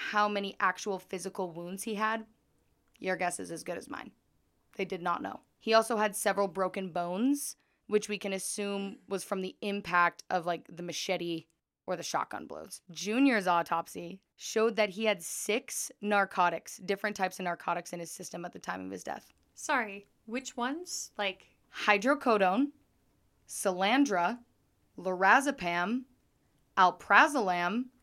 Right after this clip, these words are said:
Speaker 1: Celexa, and, quote, "a blackout level of Ambien."
Speaker 2: Jesus Christ. Okay, first of all, though, Celexa, is that a narcotic? No, that's an S S R I.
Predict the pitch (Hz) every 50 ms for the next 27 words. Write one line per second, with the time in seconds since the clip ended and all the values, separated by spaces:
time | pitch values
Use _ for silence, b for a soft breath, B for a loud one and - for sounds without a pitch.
0 | _ _ _ _ - - - 202 190 180 190 196 214 - - - 294 285 302 311
1 | 311 320 - _ _ _ - 196 190 185 - - - - - 247 302 339 330 254
2 | 220 - - - - - - - _ _ _ _ _ - 214 208 202 - 208 202
3 | 214 226 262 302 311 - 320 294 294 285 269 247 220 220 240 233 262 262 254 226
4 | 202 202 - - _ 220 214 233 247 247 214 196 175 165 170 147 143 - _ _
5 | _ _ _ _ _ _ _ _ _ _ _ _ _ _ - - - 254 262 269
6 | 269 - - 208 165 151 - - - - - _ _ 190 170 160 165 - - -
7 | 359 247 - 220 190 160 160 - _ _ _ _ _ _ - 254 247 254 226 190
8 | 190 175 170 160 156 160 - - - 220 220 220 214 - - 202 180 170 165 160
9 | - _ _ _ _ _ _ _ _ _ _ _ _ _ _ _ - 214 226 226
10 | 247 254 262 254 247 - 220 220 226 240 240 240 _ 247 220 185 165 160 - -
11 | 247 247 - 285 269 254 254 - 220 - - 190 175 160 156 156 170 -